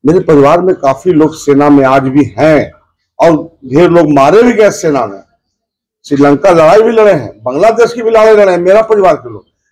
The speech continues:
मेरा जहाँ गांव है वो गांव में एक या दो आदमी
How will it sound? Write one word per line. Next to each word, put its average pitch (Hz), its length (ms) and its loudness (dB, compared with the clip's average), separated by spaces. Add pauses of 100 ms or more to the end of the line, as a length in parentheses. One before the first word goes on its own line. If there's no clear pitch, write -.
(240)
मेरा 196 360 2
जहाँ 196 320 -2
गांव 196 340 0
है 123 140 -4 (720)
वो 165 200 0
गांव 165 360 2
में 156 180 2
एक - 1160 -4 (500)
या 156 120 0
दो 185 320 2
आदमी 123 320 -2